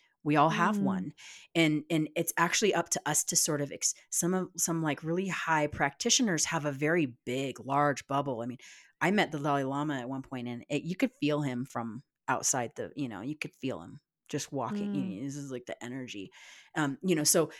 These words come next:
Speaker 1: the, the, you can have your auric range of motion, as I like to call it, be super broad,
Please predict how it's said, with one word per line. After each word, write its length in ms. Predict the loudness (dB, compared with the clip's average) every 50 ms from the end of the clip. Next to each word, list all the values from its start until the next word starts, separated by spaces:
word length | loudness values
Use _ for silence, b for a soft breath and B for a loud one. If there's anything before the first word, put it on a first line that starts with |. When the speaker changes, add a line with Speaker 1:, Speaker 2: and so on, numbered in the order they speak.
| B B
Speaker 1:
the, 160 | 0 0 0 0
the, 120 | 0 -2 0
you 120 | 0 0
can 340 | 4 4 2 4 2 0 -2
have 280 | 2 6 6 6 6 6
your 140 | 4 4 6 6
auric 360 | 4 4 4 0 -8 -16 -12 _
range 400 | -2 0 2 2 4 4 2 2
of 100 | 0 0
motion, 400 | 0 0 0 2 0 0 0 0
as 120 | 0 0
I 80 | 0 0
like 160 | 0 -2 -4
to 80 | -6 -10
call 240 | -4 0 0 0 0
it, 80 | -2 -6 _ _ _ _ _ _ _ _ _ _ _ _ _ -20 _ _
be 140 | -4 0
super 400 | 2 2 2 2 0 0 0 -2
broad, 500 | 0 2 2 2 4 4 4 2 2 0